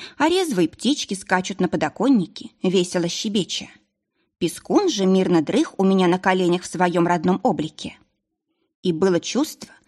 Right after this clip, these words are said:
словно я вынырнула из топкого болота. Просматривать чужие воспоминания, жить чужой жизнью. Нехилая нагрузка на мозг. И то, что происходило с Элен прямо перед выпуском из академии, тревожило.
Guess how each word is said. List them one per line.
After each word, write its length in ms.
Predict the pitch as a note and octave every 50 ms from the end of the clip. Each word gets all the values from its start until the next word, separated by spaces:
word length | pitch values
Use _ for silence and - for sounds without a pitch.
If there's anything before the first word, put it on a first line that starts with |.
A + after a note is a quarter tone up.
| - - - _
словно 420 | - - - F#4+ G4 F#4+ D#4+ G#3
я 220 | F3+ D#3 D#3+ D3+
вынырнула 500 | - E3 B3 D#4 D#4 C#4+ A3+ G3 F#3 F3
из 220 | F3 - G3+ - -
топкого 380 | - F#3+ F#3 - - D#3+ E3+
болота. 480 | E3 G3 A#3+ C4 G3+ D#3 - _ - - - - _ _ _ _ _ _ _ _ _ _ _ _
Просматривать 720 | F3+ F3 F#3 F#3 - F#3+ F3+ F#3 F#3+ - F#3 F3 F#3 F#3
чужие 340 | - - F#3+ E3+ F3 F#3+ F3
воспоминания, 760 | F3+ F3+ - - E3 E3 D#3+ D#3 F#3 B3+ C4+ A3+ E3+ - - _ _ _ _ _
жить 320 | - F3 - G3 F#3+ G3 -
чужой 320 | - F#3+ F3+ F#3+ A3 B3
жизнью. 480 | B3 C#4+ A#3 E3 - E3 D#3+ - - - _ _ _ _ _ _ _ _
Нехилая 580 | F3+ F3 D#3+ - - - A3 D#4 E4+ E4+ D4
нагрузка 480 | G#3 F3+ F3+ D#3+ F#3 E3+ E3 - - E3+
на 160 | D#3+ D#3+ E3+
мозг. 460 | G3 G3+ E3+ - - - - - - _ _ _ _ _ _ - - _ _
И 80 | - D4+
то, 220 | - - G4 G4
что 160 | - - G3+
происходило 640 | F#3 - F3+ F3 F3 - - F#3 F3+ E3 F#3 F#3 F#3
с 100 | F#3 - -
Элен 340 | F#3 E3 D3+ E3+ B3+ D#4+ D#4+
прямо 380 | D#4 - F#3+ G3+ G3 G3 F#3 F3
перед 260 | - G3 F#3+ F#3+ F3+
выпуском 440 | F3+ G3 F#3 - F#3 - - G3 -
из 180 | - G3 F#3
академии, 640 | F#3 - G#3+ A#3 A3+ A#3+ F3+ D3+ D3 - G#3 - - _ _ _ _ _ _ _
тревожило. 580 | F#4+ F#4 E4+ B3 F3+ D#3+ - - C#3+ C#3+ -